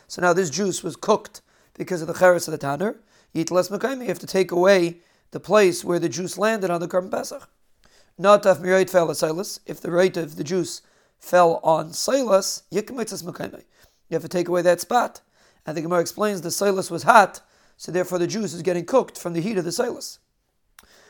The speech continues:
Tzli eish, the pasuk says, "Tzli eish, v'lei tzli shvud, v'lei tzli kdera, v'lei tzli askala, v'lei tzli matches, v'lei tzli kol davar."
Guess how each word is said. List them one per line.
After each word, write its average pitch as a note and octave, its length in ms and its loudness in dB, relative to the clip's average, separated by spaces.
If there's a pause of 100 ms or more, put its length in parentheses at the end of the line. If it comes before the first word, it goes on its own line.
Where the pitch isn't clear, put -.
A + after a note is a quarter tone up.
(180)
Tzli A3+ 300 2
eish, A3 340 4
the F#3+ 80 -2
pasuk G#3 320 4
says, G#3+ 280 -2
"Tzli G3 140 2
eish, G#3 260 4
v'lei F3+ 200 0
tzli D#3+ 240 -6
shvud, G#3+ 400 4
v'lei E3+ 240 -2
tzli D#3+ 240 -8
kdera, G#3+ 440 2
v'lei F3 160 2
tzli F3 320 -6
askala, G#3+ 400 2
v'lei G3+ 120 0
tzli G#3+ 240 -6
matches, G#3+ 420 -4
v'lei G3+ 140 -2
tzli A#3 200 -12
kol - 140 -4
davar." A3+ 300 -6